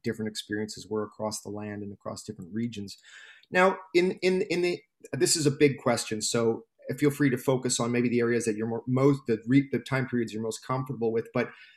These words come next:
was there, either from the Indigenous or non-Indigenous communities of Canada, resistance to these schools and the implementation of these schools and the forced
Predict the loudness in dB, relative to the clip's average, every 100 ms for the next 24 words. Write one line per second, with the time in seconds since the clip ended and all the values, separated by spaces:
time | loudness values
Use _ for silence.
0 | _ _ _ -4 4 6 8 4 6 6
1 | 8 6 2 -2 -10 _ 0 4 4 4
2 | 0 0 0 4 4 4 0 -2 -2 -2
3 | 0 0 2 2 2 0 -2 -2 -4 -2
4 | 0 0 0 -4 -12 -8 -8 -4 0 2
5 | 0 -2 -12 -18 _ _ 0 2 2 2
6 | 2 2 0 -2 -2 -10 -10 -16 _ _
7 | _ _ _ _ -2 0 2 4 2 2
8 | 2 2 0 -2 -2 -4 -4 -2 -2 -2
9 | -2 -6 -6 -10 -8 -8 -8 -8 -8 -10
10 | -10 -10 0 2 4 0 -4